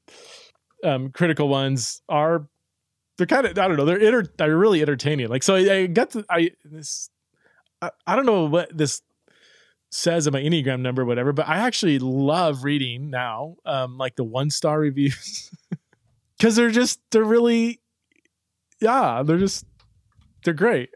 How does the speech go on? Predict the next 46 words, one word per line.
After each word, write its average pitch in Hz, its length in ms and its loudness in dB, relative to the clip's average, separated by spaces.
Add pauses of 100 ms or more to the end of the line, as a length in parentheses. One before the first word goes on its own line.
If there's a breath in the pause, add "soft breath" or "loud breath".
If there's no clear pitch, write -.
(140)
Um, 139 480 0 (600)
so - 120 0
here, 214 160 4
here, 170 200 2
let 170 120 0
me 160 80 2
just, 127 220 -6
here's 151 180 0
a 131 40 -4
few. 127 300 0
Let 175 100 2
me 220 60 2
start 185 160 2
with 143 100 0
some 143 120 -2
one-star 117 300 -4
reviews 104 340 -20
'cause 135 180 -2
this, 120 240 -12
this 123 160 -4
is, 113 180 -14 (1000 soft breath)
yeah, 117 140 -10 (140)
let's - 140 -8
get 131 140 -2
the 117 60 -6
good 117 180 -2
ones 104 440 -10
first 107 360 -6
here. 107 340 -10
Um, 123 420 -6
Preston 208 300 0
has 156 220 2
a, 156 40 0
here's 151 380 0
one 127 220 -4
from, 123 320 -6
uh, 117 200 -6 (440)
the 143 60 2
title 151 340 2
is, 131 200 -2 (160)
uh, 117 280 -2
Raw, 156 680 2
but 143 160 -2
Not 147 180 0
Much 143 220 -2
Theology. 147 640 -2